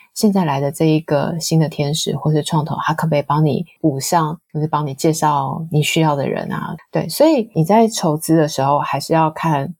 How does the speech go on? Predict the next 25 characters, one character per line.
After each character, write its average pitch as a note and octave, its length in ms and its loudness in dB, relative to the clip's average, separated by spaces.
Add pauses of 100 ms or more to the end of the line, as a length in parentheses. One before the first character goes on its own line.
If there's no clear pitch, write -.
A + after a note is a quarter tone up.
你 D#3 120 2
需 D#3 240 0
要 D#3+ 140 4
的 C#3+ 100 -2
是 D3 220 -2
什 - 200 -4
么， - 240 -10
就 G3 120 2
是 G#3 80 6
当 G#3 120 2
然 E3+ 100 -2
是 D#3+ 120 0
除 D#3 180 0
了 D3+ 100 2
钱 D3+ 260 0
以 D3 80 -2
外， D#3 260 -2
这 F#3 120 2
个 D#3 120 -2
人 D3+ 100 -6
还 C#3 160 -4
可 A#2+ 140 -4
以 C#3 120 -2
帮 C#3+ 180 -4
你 C3+ 140 -4